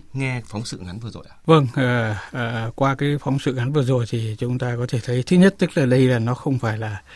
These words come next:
Speaker 2: bãi chôn lấp, ờ, chất thải, ờ, đúng theo đúng quy định, mà đây là bãi tự phát. Vâng, bãi tự phát. Thì thực ra là cái bãi kiểu như thế này ở nông thôn trong những năm vừa qua là rất là nhiều. Chúng tôi cũng đi thấy là cứ nhiều làng là cứ đầu làng một bãi,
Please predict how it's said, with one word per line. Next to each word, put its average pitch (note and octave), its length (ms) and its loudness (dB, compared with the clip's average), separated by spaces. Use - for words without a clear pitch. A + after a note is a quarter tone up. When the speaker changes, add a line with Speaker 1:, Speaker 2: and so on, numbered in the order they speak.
Speaker 2:
bãi C3 200 -4
chôn B2 220 -4
lấp, C3+ 200 -4
ờ, A2+ 120 -6
chất C#3 220 -6
thải, G#2 300 -8
ờ, A2 160 -10
đúng B2 200 -6
theo C3 140 -4
đúng A#2+ 140 -4
quy C3 160 -4
định, B2 160 -4
mà A#2 80 -8
đây A2 140 -6
là A2 140 -10
bãi B2 200 -6
tự G#2+ 160 -6
phát. F3+ 240 -2
Vâng, G2+ 140 -8
bãi B2+ 140 -10
tự A#2+ 140 -8
phát. C#3+ 200 -4
Thì B2+ 280 0
thực B2 200 -4
ra D3+ 160 4
là C3 160 2
cái D#3 260 4
bãi E3 440 0
kiểu D#3 160 6
như D#3 160 6
thế E3 120 0
này A#2+ 220 0
ở A#2 140 -4
nông B2 220 -2
thôn B2+ 300 0
trong - 220 0
những B2 160 2
năm A#2+ 120 2
vừa G#2 120 -2
qua A2 220 -2
là F#2+ 60 -6
rất D3 200 -2
là B2+ 60 0
nhiều. A#2 260 -2
Chúng B2+ 160 -4
tôi B2 220 0
cũng C3 140 -8
đi A#2+ 120 0
thấy B2 300 -2
là B2+ 240 -4
cứ C3+ 220 2
nhiều C#3 240 4
làng B2+ 300 0
là A2 120 -8
cứ D3 240 0
đầu C#3 260 0
làng A#2+ 240 -4
một A#2 120 -8
bãi, B2+ 260 -6